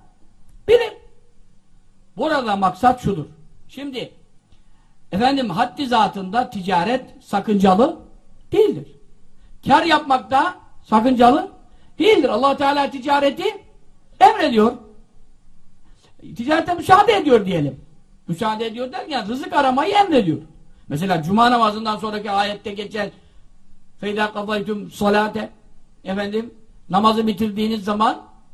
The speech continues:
"Feyda kudiyetis salatu", o da başka yerde var, müteşabihtir.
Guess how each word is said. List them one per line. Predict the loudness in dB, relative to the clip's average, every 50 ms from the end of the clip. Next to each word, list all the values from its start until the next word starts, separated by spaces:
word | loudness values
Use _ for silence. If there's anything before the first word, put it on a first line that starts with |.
| -20 -20 -20 -20 _ -20 -20 -20 -20 -20 -20 _ -20 -20 -20 -20 -20 -20 _ _ -20 -20 -20 -20 -20 -20 -20 -20 -20 -20 -20 -20 -20 -20 -20 -20 -12 -8
"Feyda | -8 -4 0 0 0 0 -2
kudiyetis | -4 -6 -2 0 2 2 2 2 0 -4 -8
salatu", | -8 -6 -4 -2 -2 -2 -2 -2 -4 -4 -4 -6 -8 -12 -20 -20 -20 -20 -20 -20 -20 -14 -12
o | -8 -6 -6
da | -4 -4
başka | -6 -6 -6 -6 -4
yerde | -4 -4 -2 -2 -4 -4
var, | -4 -4 -6 -8 -14 -18 -14
müteşabihtir. | -12 -12 -8 -6 -8 -8 -4 -4 -4 -4 -4 -8 -14 -16 -18